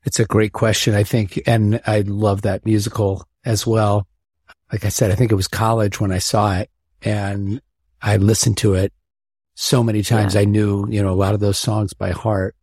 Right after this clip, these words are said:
Speaker 1: and it's so powerful and so beautiful and so redemptive. One thing before I try to answer the question about worthiness, you know, you talked about the priest in the
Speaker 2: Yeah.
Speaker 1: musical and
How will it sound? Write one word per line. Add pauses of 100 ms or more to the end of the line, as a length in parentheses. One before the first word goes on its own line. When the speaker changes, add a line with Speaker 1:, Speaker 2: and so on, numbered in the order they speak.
Speaker 1:
and
it's
so
powerful
and
so
beautiful (800)
and
so
redemptive. (1080)
One
thing
before
I
try
to
answer
the
question
about
worthiness, (460)
you
know,
you
talked
about (180)
the
priest
in
the (100)
Speaker 2:
Yeah.
Speaker 1:
musical
and